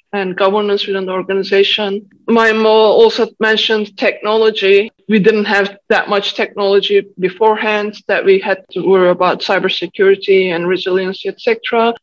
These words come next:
But now we do, and on a constant basis, we're bringing in new technologies, not only to the organization, but to the H R side as well,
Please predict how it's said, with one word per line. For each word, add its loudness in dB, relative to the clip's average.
But 2
now 4
we 6
do, 2
and 2
on 0
a 0
constant -2
basis, 2
we're 2
bringing 0
in 0
new 0
technologies, -2
not -2
only -2
to -6
the 0
organization, -2
but -8
to -2
the 0
H 0
R 0
side -2
as -2
well, 0